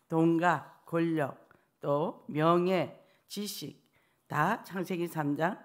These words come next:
육 장, 십일 장에 잡혀서 살고 있습니다.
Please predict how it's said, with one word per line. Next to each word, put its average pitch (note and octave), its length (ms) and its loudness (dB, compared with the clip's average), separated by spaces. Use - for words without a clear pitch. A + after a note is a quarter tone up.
육 F3 220 -4
장, G3 240 -2
십일 B3+ 380 -4
장에 D#3+ 240 -2
잡혀서 D3+ 640 -8
살고 F3 380 -2
있습니다. C#3 560 -8